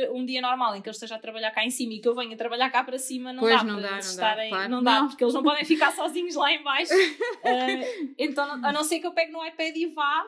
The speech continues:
Speaker 1: mas,
Speaker 2: Uhum.
Speaker 1: mas é muito, é muito difícil. Eles, eles são três e são muito pequeninos e estão sempre a perguntar e a querer e,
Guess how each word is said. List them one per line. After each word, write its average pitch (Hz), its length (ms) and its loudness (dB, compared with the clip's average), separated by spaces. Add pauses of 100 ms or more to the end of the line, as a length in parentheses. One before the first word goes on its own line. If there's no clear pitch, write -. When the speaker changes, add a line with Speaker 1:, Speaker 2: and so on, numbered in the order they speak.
(300)
Speaker 1:
mas, 226 400 -4
Speaker 2:
Uhum. 233 120 -4
Speaker 1:
mas 277 160 -8
é 240 100 0
muito, 220 320 -10
é 226 120 -8
muito 226 280 -14
difícil. 196 680 -14
Eles, 220 340 -10
eles 240 220 0
são 311 220 4
três 214 480 2
e 302 80 -2
são 359 180 0
muito 330 220 0
pequeninos 277 480 -4
e 302 60 -8
estão 311 180 -4
sempre 285 260 -6
a 269 40 -8
perguntar 254 640 -2
e 233 240 -10
a 220 80 -6
querer 233 360 -6
e, 214 240 -16